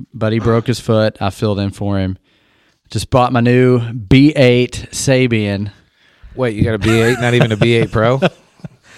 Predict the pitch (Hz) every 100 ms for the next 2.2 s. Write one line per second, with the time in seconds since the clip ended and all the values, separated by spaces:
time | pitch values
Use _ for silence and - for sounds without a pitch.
0 | - - - 196 - 226 208 202 190 147
1 | 120 104 92 - _ _ _ _ - 156
2 | 156 139